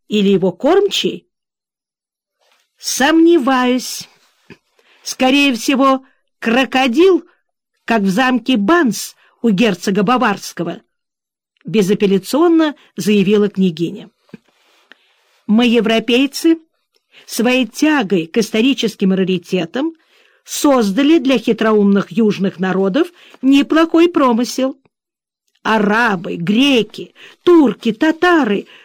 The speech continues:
кто только не занимается одурачиванием богатых коллекционеров. Выловят крокодила,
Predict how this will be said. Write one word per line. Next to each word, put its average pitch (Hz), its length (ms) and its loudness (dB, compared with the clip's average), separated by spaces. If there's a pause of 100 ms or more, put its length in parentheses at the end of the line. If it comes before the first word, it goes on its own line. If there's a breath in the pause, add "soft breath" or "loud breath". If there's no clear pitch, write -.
(240 soft breath)
кто - 340 0
только 330 360 2
не 285 160 2
занимается 277 880 -2 (300 loud breath)
одурачиванием 233 1200 0 (180 loud breath)
богатых 247 760 -2
коллекционеров. 196 840 -2 (1000)
Выловят 226 580 2
крокодила, 226 800 -2